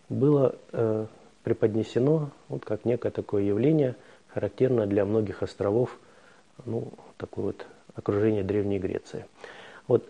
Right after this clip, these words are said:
И в последующем уже, где-то в середине девятнадцатого века, в начале двадцатого века, учёные, палеонтологи, ну, после того, как уже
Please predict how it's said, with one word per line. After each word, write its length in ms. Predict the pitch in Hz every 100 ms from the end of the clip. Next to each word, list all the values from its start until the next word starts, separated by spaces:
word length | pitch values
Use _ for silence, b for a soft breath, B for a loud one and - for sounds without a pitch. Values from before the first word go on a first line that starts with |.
| - _ _ _ -
И 80 |
в 80 | -
последующем 600 | 147 - 220 170 156 143
уже, 340 | 139 131 127 113 -
где-то 260 | 120 -
в 60 | 107
середине 360 | 117 107 110 104
девятнадцатого 600 | 107 117 107 107 - 120
века, 360 | 190 202 151
в 120 | 131 127
начале 340 | 107 - 104
двадцатого 540 | 104 117 202 202 175
века, 340 | 160 160 156 139 B B B B -
учёные, 500 | 151 - 202 170 131
палеонтологи, 800 | 123 120 117 170 160 135 135 - - _ - - _ _ - - _
ну, 100 | 180
после 360 | 135 - 147 123
того, 280 | - 127 110
как 320 | 120 107 -
уже 280 | 107 107